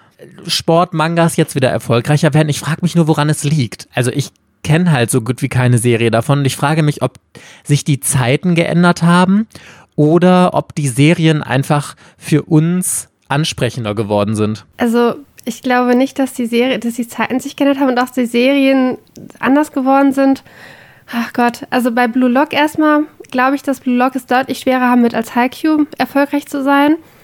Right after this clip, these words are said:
Speaker 2: Und ich glaube nicht, dass es von der Sportart ab-, hat, abhängt, dass man jetzt, nur weil es Fußball ist, dass man halt es eher kaufen wird.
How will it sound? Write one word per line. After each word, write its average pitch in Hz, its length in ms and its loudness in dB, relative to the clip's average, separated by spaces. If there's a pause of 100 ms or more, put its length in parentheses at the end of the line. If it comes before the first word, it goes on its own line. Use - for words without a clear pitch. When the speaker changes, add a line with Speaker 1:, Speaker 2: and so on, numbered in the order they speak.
(180)
Speaker 2:
Und 262 300 0
ich 262 100 -8
glaube 262 300 0
nicht, 277 280 0
dass 277 200 -2
es - 80 -16
von 269 120 0
der 254 100 2
Sportart 254 440 -2
ab-, - 100 -16 (140)
hat, 240 320 -4 (220)
abhängt, 254 500 -2
dass 240 140 -2
man 247 160 2
jetzt, 233 220 -2
nur 254 200 0
weil 240 140 2
es 233 100 -6
Fußball 294 400 -2
ist, 262 120 -2
dass 254 120 -4
man 247 240 -2
halt 240 160 2
es 247 140 -6
eher 233 320 0
kaufen 214 420 -2
wird. 185 300 -4